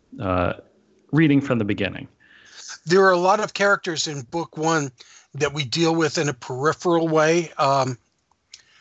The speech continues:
Speaker 2: uh, bu-, bu-, what's the lawyer? Sandy Gregg, for example.
Speaker 1: Yeah.
Speaker 2: That in book two become much more prominent.
Speaker 1: Yeah, yeah. I, I, I had, you know,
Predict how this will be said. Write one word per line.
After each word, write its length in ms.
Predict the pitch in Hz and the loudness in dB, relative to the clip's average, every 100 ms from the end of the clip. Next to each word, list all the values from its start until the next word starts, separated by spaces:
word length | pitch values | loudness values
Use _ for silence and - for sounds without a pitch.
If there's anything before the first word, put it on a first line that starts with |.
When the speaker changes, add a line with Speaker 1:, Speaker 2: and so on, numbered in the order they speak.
| _ _ - | _ _ -6
Speaker 2:
uh, 240 | 127 120 | -2 -2
bu-, 280 | 117 117 110 | -2 -2 -2
bu-, 340 | 110 117 110 | -2 -2 0
what's 260 | 107 113 - | 0 0 -2
the 80 | 113 | -2
lawyer? 240 | 110 120 | -8 -2
Sandy 380 | - - 160 147 | 0 2 0 -2
Gregg, 320 | 127 147 127 | -2 -2 -2
for 160 | - 120 | -8 -14
example. 540 | 98 113 101 92 - - _ _ _ _ _ _ _ _ _ _ _ - | -10 -10 -10 -14 -18 -20 _ _ _ _ _ _ _ _ _ _ _ -4
Speaker 1:
Yeah. 260 | 127 98 - - - - _ _ _ - | -2 -2 -6 -20 -20 -20 _ _ _ -8
Speaker 2:
That 320 | 175 170 170 - | -2 0 0 -2
in 220 | 165 151 | -4 -2
book 260 | 123 170 - | -2 -2 -2
two 240 | 180 170 | -2 -2
become 580 | 147 147 - 156 143 147 | -4 -10 -2 -2 -2 0
much 240 | 160 - | -2 -2
more 200 | 170 143 | -6 -8
prominent. 540 | 123 151 127 117 92 - _ _ _ _ _ _ _ _ - _ - - - _ - | -6 -6 -4 -6 -12 -16 _ _ _ _ _ _ _ _ -20 _ -20 -20 -20 _ -2
Speaker 1:
Yeah, 520 | 135 185 143 98 95 | 2 4 2 0 -4
yeah. 220 | - 131 120 | -4 0 0
I, 120 | 120 123 | -2 -2
I, 320 | 135 127 123 120 _ - | 0 0 0 -4 _ -10
I 80 | 135 | -6
had, 400 | 131 190 196 143 | -4 -4 -4 -8
you 160 | 165 | -2
know, 320 | 139 120 113 | 0 0 -2